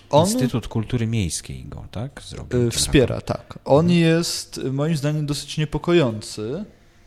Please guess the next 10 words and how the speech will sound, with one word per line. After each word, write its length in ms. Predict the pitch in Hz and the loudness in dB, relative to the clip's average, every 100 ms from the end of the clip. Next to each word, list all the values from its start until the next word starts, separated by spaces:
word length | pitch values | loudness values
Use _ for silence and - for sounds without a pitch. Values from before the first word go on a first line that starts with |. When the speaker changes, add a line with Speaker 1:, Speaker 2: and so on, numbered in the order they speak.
| - | -20
Speaker 1:
A 60 | |
w 60 | - | -14
tej 140 | - | -12
chwili 220 | 139 - 143 | -10 -6 -4
nie 80 | |
widzę 180 | 139 139 | -2 -2
już 160 | 139 131 | -4 -2
tej 160 | 131 123 | -2 -2
wersji, 960 | 131 135 - - 131 127 123 123 135 - - - - - - | -4 -6 -8 -12 -10 -8 -8 -10 -12 -16 -20 -20 -20 -18 -10
y, 400 | 113 110 104 | -8 -8 -8